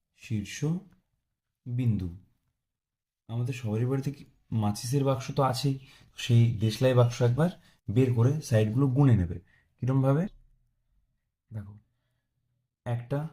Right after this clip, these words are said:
দুটো, তিনটে, চারটে,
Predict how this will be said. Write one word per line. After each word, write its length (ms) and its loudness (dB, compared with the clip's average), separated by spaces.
দুটো, 380 0
তিনটে, 380 -2
চারটে, 360 0